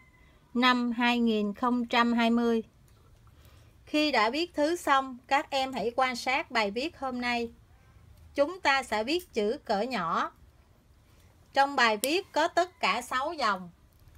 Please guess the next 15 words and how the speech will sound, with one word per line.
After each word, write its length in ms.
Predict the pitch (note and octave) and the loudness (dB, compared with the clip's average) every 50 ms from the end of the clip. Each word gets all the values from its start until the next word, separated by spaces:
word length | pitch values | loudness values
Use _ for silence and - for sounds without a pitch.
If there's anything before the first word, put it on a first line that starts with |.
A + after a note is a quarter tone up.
| - - - | -20 -20 -8
hai 300 | - B3+ C4+ C#4 C4+ B3+ | 0 2 2 4 4 4
dòng 300 | B3 A3+ G#3 G3 G3 F#3+ - - - | 4 2 4 2 0 -4 -6 -10 -6
chữ 180 | - G#3 A3 C4 | -2 0 0 2
hoa 400 | C4+ C#4+ C4+ C4 C4 C4 B3 A#3 - - - - - - - - - - - - | 4 4 6 6 6 6 4 2 -2 -8 -16 -20 -20 -20 -20 -20 -20 -20 -6 2
và 140 | - G#3+ G#3+ | 4 4 6
bốn 300 | G#3 A#3 B3 C#4+ F4+ F4+ | 6 6 4 4 4 4
dòng 200 | D#4+ C4 A3+ G#3+ | 4 4 4 4
còn 200 | A3 A3+ G#3+ G3+ | 4 4 4 4
lại 320 | G3+ G3 F#3+ F#3 F#3+ G3+ G#3 | 4 4 2 2 2 0 -2
chúng 240 | - A3 D4 E4 | -2 -4 -4 2
ta 180 | D#4+ D4 C4+ C4 | 4 4 4 4
sẽ 180 | A#3+ - G#3 A#3 | 4 2 2 4
quan 280 | B3+ C4 C4 B3+ B3 | 6 6 6 4 4
sát 300 | A#3 - C#4 D#4+ E4 - | 2 2 2 0 2 2
mẫu 380 | B3 G3 F3 F3 G3 B3+ D#4+ | 4 4 4 4 2 -2 -4